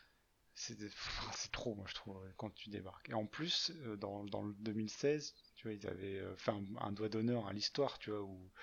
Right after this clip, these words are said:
quand ils commencent à te raconter l'histoire, tu vois, c'est ce fameux passage où dès le début du jeu, ils commencent à te raconter l'histoire, et puis toi, tu t'arraches le, le, t'arraches le, le moniteur et tu fais un gros fuck à l'histoire, quoi.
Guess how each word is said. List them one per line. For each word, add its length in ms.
quand 140
ils 80
commencent 280
à 40
te 80
raconter 320
l'histoire, 540
tu 60
vois, 60
c'est 220
ce 120
fameux 340
passage 560
où 40
dès 120
le 60
début 240
du 80
jeu, 200
ils 80
commencent 260
à 60
te 60
raconter 280
l'histoire, 440
et 40
puis 140
toi, 140
tu 140
t'arraches 460
le, 180
le, 140
t'arraches 380
le, 420
le 140
moniteur 600
et 240
tu 120
fais 100
un 80
gros 160
fuck 240
à 40
l'histoire, 340
quoi. 120